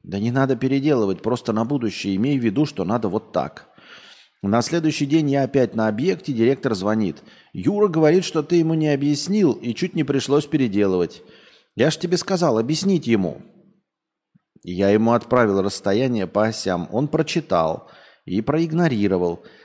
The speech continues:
Взял размеры с образца, причём неправильно. Ясно. Готовлю вот в итоге почву, чтобы съебаться с этой конторы, а то у меня, видите ли, производительность труда меньше, чем у Юры.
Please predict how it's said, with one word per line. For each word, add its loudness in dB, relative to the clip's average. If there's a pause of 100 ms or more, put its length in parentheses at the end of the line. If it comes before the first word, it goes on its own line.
(120)
Взял 0
размеры 0
с -6
образца, 0
причём -2
неправильно. -2 (680)
Ясно. -4 (1040)
Готовлю 4
вот -2
в 0
итоге 0
почву, -2
чтобы -2
съебаться 0
с -4
этой -2
конторы, 0
а 0
то -2
у 0
меня, 0
видите -2
ли, 2
производительность -2
труда 0
меньше, -2
чем -4
у 0
Юры. -2